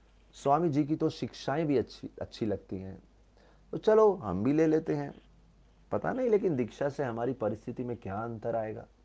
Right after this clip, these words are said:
तो ऐसा कन्फ्यूजन उनके मन में चल रहा है। वैली बोले, "चलो फॉर्मेलिटी के रूप में ही ले लेते हैं।"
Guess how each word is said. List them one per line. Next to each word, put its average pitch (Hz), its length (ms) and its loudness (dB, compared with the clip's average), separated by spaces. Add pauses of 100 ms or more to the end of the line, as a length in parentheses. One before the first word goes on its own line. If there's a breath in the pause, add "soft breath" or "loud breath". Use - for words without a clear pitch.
(1160)
तो - 160 0
ऐसा 151 300 2
कन्फ्यूजन 147 540 2
उनके 143 240 0
मन 113 160 -2
में 110 160 -4
चल 104 160 -6
रहा 87 280 -4
है। 82 120 -10 (640 soft breath)
वैली 139 360 6
बोले, 151 420 8 (160)
"चलो 135 360 2
फॉर्मेलिटी 101 720 -4
के 127 140 -2
रूप 107 240 -4
में 104 120 -6
ही 101 120 -6
ले 98 160 -4
लेते 95 260 -8
हैं।" 92 240 -16